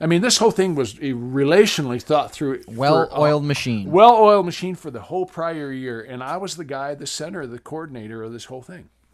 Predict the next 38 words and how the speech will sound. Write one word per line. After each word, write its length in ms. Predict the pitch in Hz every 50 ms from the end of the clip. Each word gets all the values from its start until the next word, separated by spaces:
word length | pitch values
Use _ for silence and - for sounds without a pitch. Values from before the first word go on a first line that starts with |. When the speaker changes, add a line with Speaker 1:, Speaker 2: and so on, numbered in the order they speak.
| _ _ _ _ _ _ - _ - - - - _ _
Speaker 2:
Yep. 140 | - 120 120 _ _ _ _ _ _ -
Speaker 1:
And 140 | 175 165 165
when 140 | 190 226 262
it 100 | 285 285
was 160 | 247 - 214
all 140 | 202 185 175
said 280 | - - 185 180 170 156
and 100 | 139 131
done, 380 | 160 180 160 120 107 113 113 _ _ _ _ _
with 300 | 151 147 180 214 214 -
all 280 | - 180 170 175 180 156
of 80 | 107
that 260 | 107 107 104 104 -
and 140 | 131 120 110 _
all 220 | - 123 131 151
the 100 | 190 208
training 520 | - - - 151 143 143 143 147 147 143 120
and 100 | 107 113
everything 340 | 113 131 139 131 143 139 143
we 120 | 143 131
did, 240 | 104 101 104 101 - _ _
wonderful 560 | 98 101 123 156 185 196 190 - 190 190 180
gospel 480 | 120 - 147 165 165 - - 180 175 160
went 160 | 156 147 151
out 160 | 151 151 147
to 80 | 151 -
all 160 | 143 151 160
these 180 | 170 160 -
people, 380 | - - 160 160 156 - - 147
same 300 | - - - 147 160 156
thing. 280 | - - 160 156 156 147
I 80 | 123 120
want 180 | 120 120 120
to 20 | 107
be 120 | 110 104
positive 560 | - - 143 147 151 151 139 151 139 131 123 127
about 300 | 117 117 117 117 117 117
it. 120 | 117